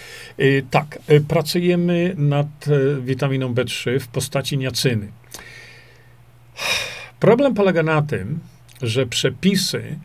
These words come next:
nie pozwalają więcej niacyny niż szesnaście miligramów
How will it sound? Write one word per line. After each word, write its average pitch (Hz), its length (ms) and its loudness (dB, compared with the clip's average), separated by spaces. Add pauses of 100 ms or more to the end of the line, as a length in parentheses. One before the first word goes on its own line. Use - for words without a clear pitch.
(520)
nie 131 320 6
pozwalają 147 760 2
więcej 139 600 2
niacyny 120 520 0
niż 123 220 0
szesnaście 170 760 -2
miligramów 147 1200 4